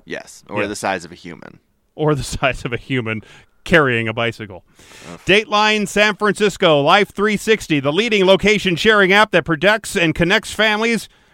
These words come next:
Speaker 2: released the largest U S distracting driving study to date, identifying which people, states, and cities have the most and least distracted driving.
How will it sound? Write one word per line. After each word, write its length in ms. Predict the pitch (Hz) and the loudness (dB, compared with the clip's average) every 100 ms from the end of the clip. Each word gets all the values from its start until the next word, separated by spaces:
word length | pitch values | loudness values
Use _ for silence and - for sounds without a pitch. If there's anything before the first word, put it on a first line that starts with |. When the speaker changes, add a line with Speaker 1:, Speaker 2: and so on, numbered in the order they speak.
| - | 2
Speaker 2:
released 380 | 185 220 233 - | 4 6 4 2
the 80 | |
largest 480 | 226 254 220 180 143 | 4 6 6 4 2
U 140 | 208 214 | 2 2
S 100 | 180 | 2
distracting 580 | 175 - 214 196 190 165 | 0 2 4 4 2 4
driving 400 | 190 202 190 175 | 6 6 4 2
study 300 | 220 220 214 | 2 4 4
to 100 | 220 | 6
date, 380 | 262 254 - - _ _ _ _ - | 6 6 2 -14 _ _ _ _ -10
identifying 800 | 139 170 190 180 196 196 190 160 | -2 2 2 4 4 6 4 4
which 260 | 220 - - | 4 4 0
people, 360 | 262 220 233 | -2 2 2
states, 360 | 170 226 220 - | 2 0 0 -2
and 120 | 170 | -4
cities 320 | 240 202 180 | 0 0 0
have 140 | 175 160 | 2 2
the 80 | |
most 320 | 160 208 254 202 | 4 6 6 4
and 140 | 180 | 2
least 260 | 240 262 202 | 0 -2 -2
distracted 480 | - 220 208 202 | 0 2 2 0
driving. 420 | 180 214 208 147 | 4 4 6 4